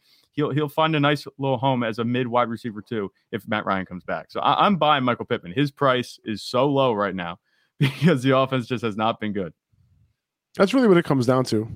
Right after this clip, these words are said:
Speaker 2: You know, sometimes you gotta kick, kick the tires on guys who are just, like,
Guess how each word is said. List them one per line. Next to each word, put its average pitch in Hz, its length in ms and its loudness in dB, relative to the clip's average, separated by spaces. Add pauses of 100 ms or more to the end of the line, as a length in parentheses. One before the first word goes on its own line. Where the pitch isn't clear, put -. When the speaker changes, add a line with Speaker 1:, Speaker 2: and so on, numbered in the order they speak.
(220)
Speaker 2:
You 147 100 6
know, 139 200 4
sometimes 175 480 2
you 165 60 0
gotta 175 160 6
kick, - 280 -8
kick - 160 -8
the 139 80 -18
tires 151 380 4
on 123 120 2
guys 139 300 2
who 139 120 0
are 139 80 6
just, 127 220 -2
like, 113 280 -2